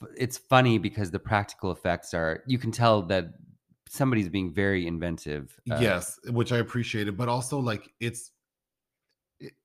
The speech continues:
Speaker 2: it's an adult film, but it's not, like, over the top, like, sexual or
Speaker 1: Or, or, or even violent,
Speaker 2: or
Speaker 1: really. Like,
Speaker 2: violent.
Speaker 1: things happen, of course, but it,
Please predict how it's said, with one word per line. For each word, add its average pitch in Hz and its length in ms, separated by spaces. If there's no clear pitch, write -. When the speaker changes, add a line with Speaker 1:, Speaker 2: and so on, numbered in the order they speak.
Speaker 2:
it's 175 180
an 226 100
adult 107 440
film, 98 600
but 101 240
it's 107 200
not, 110 420
like, 95 260
over 107 300
the 92 160
top, - 720
like, 69 420
sexual 95 1080
or 69 380
Speaker 1:
Or, 117 220
or, 104 540
or 98 340
even 101 300
violent, 87 420
Speaker 2:
or 73 40
Speaker 1:
really. 104 260
Like, 98 100
Speaker 2:
violent. 107 580
Speaker 1:
things 120 260
happen, 87 540
of 76 180
course, 85 280
but 90 200
it, 95 160